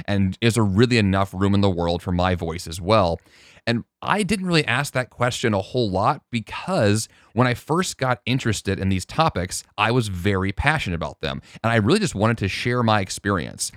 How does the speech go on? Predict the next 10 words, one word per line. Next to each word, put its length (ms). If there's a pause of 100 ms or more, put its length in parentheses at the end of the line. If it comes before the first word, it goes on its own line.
(160)
That 180
was 140
my 160
driving 400
force 380
when 80
I 60
first 260
started. 440 (320)
And 160